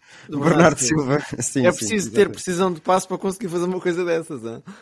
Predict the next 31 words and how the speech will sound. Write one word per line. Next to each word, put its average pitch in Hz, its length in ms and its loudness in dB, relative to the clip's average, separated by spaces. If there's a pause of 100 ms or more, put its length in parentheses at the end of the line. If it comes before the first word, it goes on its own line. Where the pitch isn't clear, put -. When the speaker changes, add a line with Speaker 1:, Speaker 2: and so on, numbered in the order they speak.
(1000)
Speaker 2:
P-, - 220 -4
lá 127 160 4
está, 160 360 2
lá 104 120 -4
está, 127 200 0
não 110 120 0
é 113 60 0
fácil. 120 380 -2
<laughs> 135 60 -4 (1200)
Eh, 175 300 4
Speaker 1:
Portanto, 180 160 2
Speaker 2:
não, 170 120 6
Speaker 1:
é - 40 6
Speaker 2:
mas 185 220 2
Speaker 1:
para, - 80 -6
é 160 40 -2
para 160 140 -4
ficar, 139 400 0
não 113 140 -8
é? 120 80 -12 (300)
Speaker 2:
é 113 80 -2
para 110 120 -6
ficar, 85 340 -10 (100)
sim. 87 260 -14 (120)
Tanto 127 220 2
Speaker 1:
Também 127 140 2
Speaker 2:
é 151 40 6
Speaker 1:
acho 151 80 -2
Speaker 2:
que, 170 140 -2
que - 120 -10
ficou. 156 500 -2